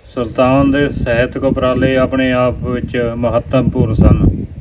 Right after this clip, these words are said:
ਉਹ ਇੱਕ ਨਿਪੁੰਨ ਕਵੀ ਸੀ ਅਤੇ ਉਸਨੇ ਮੱਧਕਾਲ ਦੇ ਗਿਆਨ ਅਤੇ ਵਿਦਵਤਾ ਦੇ ਪੱਖ ਤੋਂ ਸਾਹਿਤ ਵਿੱਚ ਜਲ-,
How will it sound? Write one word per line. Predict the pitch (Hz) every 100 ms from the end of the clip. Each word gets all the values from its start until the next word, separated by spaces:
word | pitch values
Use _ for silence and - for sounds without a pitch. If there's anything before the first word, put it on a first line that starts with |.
| - - - - - - - - -
ਉਹ | 123 147
ਇੱਕ | 143
ਨਿਪੁੰਨ | 143 131 120 131 131 135
ਕਵੀ | 127 127 127
ਸੀ | 131 135 135 - - - -
ਅਤੇ | 123 135
ਉਸਨੇ | 127 127 135 131
ਮੱਧਕਾਲ | 123 131 - 135 131 131 123
ਦੇ | 127
ਗਿਆਨ | 117 117 120 120
ਅਤੇ | 120 - - 117 - - - - - - - -
ਵਿਦਵਤਾ | 120 135 135 131 131
ਦੇ | 120 127 117
ਪੱਖ | 120 - -
ਤੋਂ | 123 117 110 - - - - - -
ਸਾਹਿਤ | - 113 113 123 -
ਵਿੱਚ | - -
ਜਲ-, | - 120 120